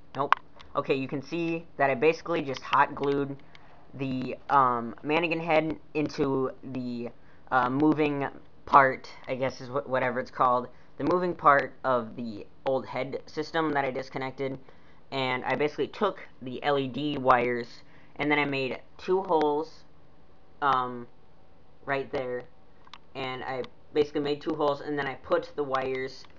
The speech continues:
through the, the L E D, uh, the wires with the L E D through, and then I basically took,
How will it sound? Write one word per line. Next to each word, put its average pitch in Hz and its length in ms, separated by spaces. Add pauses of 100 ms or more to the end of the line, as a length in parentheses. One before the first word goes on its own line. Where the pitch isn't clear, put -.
through 160 320 (100)
the, 127 240
the 131 140
L 135 120
E 135 40
D, 135 240 (520)
uh, 117 140
the 120 80
wires 135 240
with 120 80
the 127 120
L 135 100
E 127 60
D 127 260 (480)
through, 165 400 (720)
and 127 280
then 156 560 (440)
I 123 260
basically 120 400
took, - 340